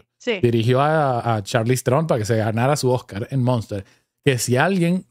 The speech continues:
Speaker 2: de nuevo, vive debajo de una piedra y nunca vio Monster en el dos mil tres, vayan y vean porque es un peliculón.
Speaker 1: Sí, lo es.
Speaker 2: Eh,
Speaker 1: Lo malo es que ella también hizo Wonder Woman nineteen eighty-four.
Speaker 2: Sí, bueno,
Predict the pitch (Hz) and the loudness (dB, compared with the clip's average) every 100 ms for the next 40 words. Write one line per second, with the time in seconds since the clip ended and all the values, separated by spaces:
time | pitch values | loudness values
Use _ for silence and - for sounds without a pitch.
0 | _ - 110 135 123 113 120 127 127 135 | _ -2 0 2 2 2 2 2 2 2
1 | 135 147 135 165 127 113 117 127 135 135 | 2 0 2 0 2 0 0 0 0 0
2 | 147 139 135 127 127 120 127 170 107 98 | 0 -2 -4 -2 -2 -2 -2 -2 -2 -2
3 | 117 123 120 151 113 110 110 - _ _ | -2 0 0 0 -4 -4 -4 -6 _ _
4 | _ _ 139 139 - - 156 143 117 101 | _ _ -4 -4 -4 -2 0 0 -4 -6
5 | 101 80 _ _ _ _ _ _ _ _ | -8 -10 _ _ _ _ _ _ _ _
6 | _ _ - 202 185 165 113 101 92 90 | _ _ -12 -6 -4 -2 -2 -2 -6 -4
7 | 226 254 277 294 269 240 233 233 233 226 | -2 0 -2 -4 -6 -6 -6 -6 -8 -12
8 | 226 240 220 214 202 196 196 202 214 202 | -12 -12 -10 -8 -8 -8 -8 -6 -6 -6
9 | 202 220 190 196 190 139 156 139 107 113 | -8 -8 -8 -6 -8 -4 0 0 0 -2
10 | 90 | -8